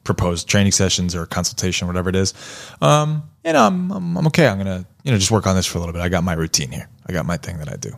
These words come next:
Got it. The frustration of knowing that you can help someone in a huge way, or that you wanna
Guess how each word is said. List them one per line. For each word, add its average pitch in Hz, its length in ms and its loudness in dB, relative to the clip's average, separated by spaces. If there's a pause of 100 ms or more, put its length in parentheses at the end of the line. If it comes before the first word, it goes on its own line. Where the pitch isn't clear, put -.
(160)
Got - 180 -12
it. - 80 -14 (1500)
The 110 120 -8
frustration 147 640 2
of 95 180 -8
knowing 95 360 2
that 90 100 -2
you 110 120 2
can 120 140 4
help 101 180 4
someone 82 300 -2
in 90 60 0
a 92 40 0
huge 98 240 0
way, 82 340 -4
or 95 100 -4
that 85 100 -6
you 92 120 -4
wanna 113 280 4